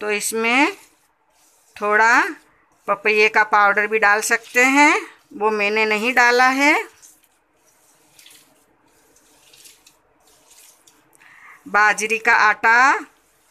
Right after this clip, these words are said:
और चने का आटा हम बाद में डालेंगे। खड़े मसाले भी हम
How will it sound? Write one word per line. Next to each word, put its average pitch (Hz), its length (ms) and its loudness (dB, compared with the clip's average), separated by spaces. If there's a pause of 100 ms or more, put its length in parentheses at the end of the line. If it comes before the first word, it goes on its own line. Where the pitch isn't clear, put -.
(200)
और 202 140 0
चने 208 420 -4
का 220 140 0
आटा 214 220 0
हम 220 200 -2
बाद 202 260 0
में 233 160 0
डालेंगे। 247 680 2 (3500)
खड़े 208 320 0
मसाले 208 500 0
भी 214 140 -4
हम 220 300 2